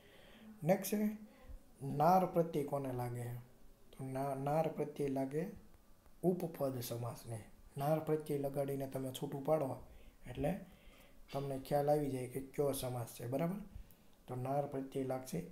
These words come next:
ઉપપદ સમાસને. એનું example જોઈ લઈએ તો સર્વજ્ઞ. સર્વજ્ઞ એટલે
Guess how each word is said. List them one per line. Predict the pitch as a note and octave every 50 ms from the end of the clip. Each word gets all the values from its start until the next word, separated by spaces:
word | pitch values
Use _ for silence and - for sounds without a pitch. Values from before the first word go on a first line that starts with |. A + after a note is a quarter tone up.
| - - E3
ઉપપદ | E3+ E3+ E3+ - - - - C#3 C3 B2 B2 A#2+
સમાસને. | - A#2+ A#2+ A#2+ A#2 A2+ - - - A#2 A2+ - - - - - - - _ - - - - - D3
એનું | D#3 E3 E3+ E3+
example | D#3+ D#3+ E3+ F3+ E3+ E3+ E3+ E3 D#3
જોઈ | D#3 E3 E3
લઈએ | D#3+ D#3 D3+ D3 C#3
તો | C3+ - D#3+ E3 E3 - - - - - -
સર્વજ્ઞ. | - - D#3 D#3 D#3+ D#3 D3+ C#3+ C3+ C3+ C#3 C#3 C3+ A#2+ G#2+ - - - - - - - - - - -
સર્વજ્ઞ | - - D#3 D#3 F3 F3 F3 E3 E3+ E3
એટલે | D#3+ D#3+ D#3 D#3+ E3 F3+ G#3+